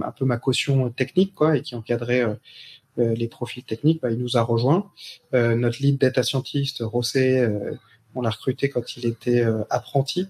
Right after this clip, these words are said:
<laughs> à l'époque. Il faisait son, son master, non, il était stagiaire. Il était, euh, il faisait son master à Télécom Paris et à Polytechnique. Et aujourd'hui, il est manager chez nous.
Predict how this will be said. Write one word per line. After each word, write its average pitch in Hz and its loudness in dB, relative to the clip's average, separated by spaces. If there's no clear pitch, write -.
<laughs> - -14
à 151 -2
l'époque. - 0
Il 120 0
faisait 127 2
son, 123 0
son 131 -2
master, 127 2
non, 139 2
il 139 6
était 135 0
stagiaire. 139 2
Il 123 -4
était, 123 0
euh, 117 2
il 127 -4
faisait 123 -2
son 131 0
master 127 2
à 117 2
Télécom 123 0
Paris 127 2
et 120 2
à 113 0
Polytechnique. 123 -4
Et 127 6
aujourd'hui, 123 4
il 127 2
est 120 4
manager 117 0
chez 123 0
nous. 170 4